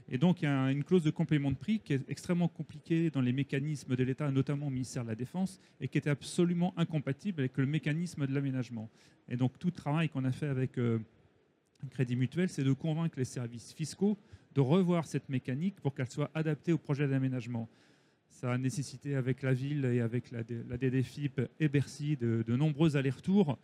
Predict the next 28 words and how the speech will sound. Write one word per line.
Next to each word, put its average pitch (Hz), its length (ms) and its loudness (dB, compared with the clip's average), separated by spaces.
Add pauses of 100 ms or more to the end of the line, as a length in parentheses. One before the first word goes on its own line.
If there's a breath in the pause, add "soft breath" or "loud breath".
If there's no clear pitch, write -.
(420 loud breath)
euh, 127 180 2
qui - 200 -2
ont 143 100 2
permis 151 340 2
d'aboutir 147 600 2
à, 120 240 0
à 117 180 -4
l'éc-, 135 260 -2
à 131 40 -6
la 131 80 0
réécriture 170 520 2
de 143 100 2
cette 135 260 -2
clause 143 320 0
de 127 60 -2
complément 120 380 0
de 117 60 -2
prix 170 280 -4 (420 soft breath)
qui 135 80 -12
pourrait 135 220 0
être 139 100 -2
applicable 143 480 -2
éventuellement 127 420 2
sur 127 220 -2
d'autres 131 400 -2
opérations, 120 600 -4
euh, 113 60 -4
similaires. 110 520 -6